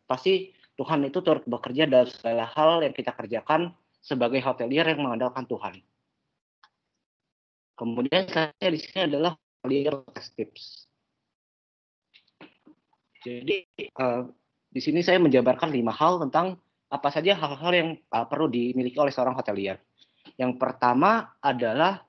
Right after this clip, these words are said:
passion and creativity. Di sini, eh, passion and creativity in your work itu, eh, artinya adalah semangat dan kreativitas dalam bekerja. Karena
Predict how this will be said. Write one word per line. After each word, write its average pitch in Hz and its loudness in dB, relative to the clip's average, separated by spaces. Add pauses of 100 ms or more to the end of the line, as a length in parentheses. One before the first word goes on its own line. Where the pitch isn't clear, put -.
(140)
passion 180 -2
and 139 -4
creativity. 131 -4
Di 127 -8
sini, 180 0 (840)
eh, 135 2
passion 196 0
and 156 -2
creativity 143 -2
in 135 0
your 127 4
work 135 2
itu, 220 0 (300)
eh, 131 2 (420)
artinya 160 2
adalah 180 4
semangat 151 0
dan 147 0
kreativitas 135 -4
dalam 127 4
bekerja. - -6 (160)
Karena 165 0